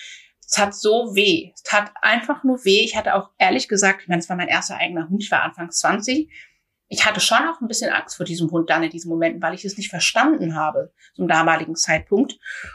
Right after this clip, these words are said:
Und das war ja ein absoluter Kontrollverlust. Und das ist das, warum, warum ich denke, dass ich da auch so empfänglich war für dieses Kontrolle, Kontrolle, Kontrolle, weil ich dachte, "Oh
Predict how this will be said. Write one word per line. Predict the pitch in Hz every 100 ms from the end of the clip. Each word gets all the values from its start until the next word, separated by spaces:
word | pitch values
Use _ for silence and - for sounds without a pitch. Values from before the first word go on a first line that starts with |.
| - -
Und | 220 208 -
das | 196 -
war | 190
ja | 220
ein | 208
absoluter | - - 220 208 208
Kontrollverlust. | 208 202 320 330 226 156 156 -
Und | 185
das | - 254
ist | 262 -
das, | 214 240 - -
warum, | 185 196 196 185
warum | 196 202 202
ich | -
denke, | 202 196
dass | 196 -
ich |
da | 190 -
auch | -
so | -
empfänglich | 185 - 247 311 208 -
war | 175 185
für | 190
dieses | 175 170 170
Kontrolle, | - 170 - 185 185
Kontrolle, | - 175 - 175 -
Kontrolle, | 165 - 226 196
weil | 170
ich | -
dachte, | 175 -
"Oh | -